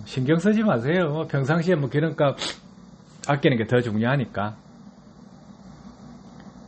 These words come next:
이게 무슨 말씀이냐 하면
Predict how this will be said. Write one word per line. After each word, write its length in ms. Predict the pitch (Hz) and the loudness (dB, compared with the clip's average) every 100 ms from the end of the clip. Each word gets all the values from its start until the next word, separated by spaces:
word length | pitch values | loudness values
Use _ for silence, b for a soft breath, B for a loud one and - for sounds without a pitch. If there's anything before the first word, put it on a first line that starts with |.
| - - - - - - - - | -20 -20 -20 -20 -20 -20 -20 -6
이게 560 | 120 139 147 143 165 151 | 2 4 4 4 4 6
무슨 400 | 117 113 107 170 | 4 0 0 2
말씀이냐 640 | 180 131 107 123 123 107 | 2 2 0 -2 -2 -2
하면 760 | 92 123 117 101 113 113 90 | -4 -4 -2 -2 -2 -2 -4